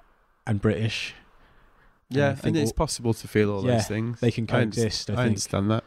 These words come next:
Speaker 1: Yeah, and that's where I think if they stop being able to coexist, or someone tells it that you, you, that you can't feel, um,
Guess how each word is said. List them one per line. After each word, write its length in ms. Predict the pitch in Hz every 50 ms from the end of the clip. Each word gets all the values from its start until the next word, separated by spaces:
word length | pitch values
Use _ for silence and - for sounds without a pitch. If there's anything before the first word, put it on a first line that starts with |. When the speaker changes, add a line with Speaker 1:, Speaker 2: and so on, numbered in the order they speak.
| - -
Speaker 1:
Yeah, 220 | 117 107 101 98 - - - - - - -
and 140 | 131 123 123
that's 240 | 120 98 - -
where 300 | 127 117 110 101 101 95 - _ _ - - - - - - - - - - - - -
I 60 | 92
think 180 | - 110 104
if 140 | 101 107 - -
they 100 | 104 95
stop 360 | - - 127 110 - - -
being 160 | 113 107 107
able 220 | 110 110 104 104
to 120 | - - 110
coexist, 480 | - 107 98 95 - 95 92 - -
or 60 | 101 92
someone 280 | - 107 95 95 95
tells 280 | - - 107 104 92 98
it 60 | 98
that 80 | 87 95
you, 180 | 92 95 95 -
you, 160 | 107 98 95 90
that 60 | 95
you 160 | 95 92 95
can't 340 | - - 113 101 101 95 -
feel, 500 | - - - 101 92 92 92 90 87 87 - _ - - - - - - - - - - - - - - _ _ _ _
um, 400 | 110 101 92 92 92 90 90 95